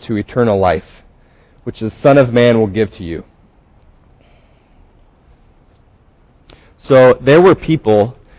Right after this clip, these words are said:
that had went and followed after Jesus, not because of the, the signs that he did that pointed to who he was, but because of the physical bread that he provided. So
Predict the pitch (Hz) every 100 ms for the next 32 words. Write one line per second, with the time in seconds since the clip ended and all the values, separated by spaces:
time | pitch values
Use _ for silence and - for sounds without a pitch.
0 | _ 135 - 131 120 139 131 - _ _
1 | _ _ _ _ - 117 - 143 143 151
2 | 139 120 - 101 110 98 101 - - 120
3 | 135 196 160 156 - 139 123 101 98 -
4 | 117 110 110 101 _ _ _ _ _ -
5 | - - 131 143 147 127 123 113 127 139
6 | - - 143 135 117 - 120 110 - _
7 | - 151 147 127 117 107 117 131 165 -
8 | - _ _ _ _ _ _ _ _ -
9 | 117 127 147 135 127 107 - _ - 113
10 | 151 120 117 113 113 113 104 92 107 -
11 | 101 98 92 87 _ _ _ _ _ 147
12 | 131